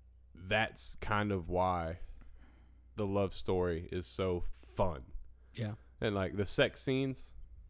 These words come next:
Speaker 1: s-, hands down, the greatest sex scenes in cinema history.
Speaker 2: <clears throat> Agreed.
Speaker 1: It's
Speaker 2: They're hot.
Speaker 1: fantastic. I, I wasn't
Speaker 2: They're
Speaker 1: talking.
Speaker 2: hot.
Speaker 1: That's where the porno side of my description comes
Speaker 2: <laughs>
Speaker 1: from. Like, I'm not saying they're hot or anything like that or sexy. I think that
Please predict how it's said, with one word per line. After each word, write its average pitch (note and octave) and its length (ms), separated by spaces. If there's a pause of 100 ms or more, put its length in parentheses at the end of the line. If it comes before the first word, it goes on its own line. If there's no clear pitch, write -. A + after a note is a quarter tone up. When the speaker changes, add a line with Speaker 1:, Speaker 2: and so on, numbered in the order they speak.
(680)
Speaker 1:
s-, F2+ 240
hands C3 460
down, G#2 460 (300)
the G2+ 240
greatest G#2 460
sex G2 280
scenes E2+ 340
in F2 100
cinema F2 360
history. B2 540 (340)
Speaker 2:
<clears throat> - 360
Agreed. G2+ 380 (640)
Speaker 1:
It's G#2 140
Speaker 2:
They're A2+ 180
hot. F#2+ 80
Speaker 1:
fantastic. G2 420 (800)
I, E3 280
I E3 120
wasn't F#3 300
Speaker 2:
They're D#3 120
Speaker 1:
talking. G#2 120
Speaker 2:
hot. E2+ 160
Speaker 1:
That's D3 200
where F3 100
the G#2 80
porno B2+ 380
side G2+ 260
of F#2+ 60
my G2 120
description F2+ 440
comes F2+ 220
Speaker 2:
<laughs> G#2+ 40
Speaker 1:
from. F#2 220 (400)
Like, F3 200
I'm E3 160
not F3 160
saying D#3+ 220
they're G2 140
hot C3+ 240
or G#2 80
anything G2+ 320
like G2 160
that G#2 180
or F#2 160
sexy. A#2 480
I G2 80
think F#2+ 300
that G2 180